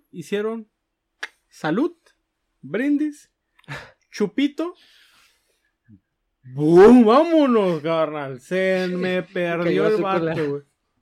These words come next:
Speaker 2: Cayó con la copa así, ¿no?
Speaker 1: Y tras, ¿no? Entonces, ¿cómo fue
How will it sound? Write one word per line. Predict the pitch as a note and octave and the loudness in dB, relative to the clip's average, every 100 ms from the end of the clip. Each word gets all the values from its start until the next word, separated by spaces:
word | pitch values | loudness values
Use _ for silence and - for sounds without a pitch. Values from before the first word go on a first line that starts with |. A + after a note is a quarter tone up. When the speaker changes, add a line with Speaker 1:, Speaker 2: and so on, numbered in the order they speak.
| _ _ _ _ B3+ A3 | _ _ _ _ -20 -12
Speaker 2:
Cayó | F3 D#3 | -8 -6
con | E3 | -6
la | E3+ | -8
copa | D3 D#3+ D#3+ | -6 -8 -6
así, | D3+ D3+ | -10 -12
¿no? | D3 D3 - _ - D4+ D#4+ C#4+ | -18 -20 -20 _ -18 -16 -18 -12
Speaker 1:
Y | E3+ - C3+ | -12 -12 -14
tras, | A#3 C4 C4+ B3 G#3 F#3 | -8 -4 -4 -4 -8 -12
¿no? | A#3+ F#3+ B3 G#3+ C#3 _ _ _ _ _ _ _ _ | -12 -12 -12 -14 -16 _ _ _ _ _ _ _ _
Entonces, | G3 G#3 G3+ A#3+ A#3+ _ _ _ _ _ - _ _ _ _ _ _ | -8 -6 -2 -4 -6 _ _ _ _ _ -20 _ _ _ _ _ _
¿cómo | C4+ E4 F4 F4 | -4 -4 -4 -8
fue | - G#3 F#3 D#3+ _ | -6 -4 -4 -6 _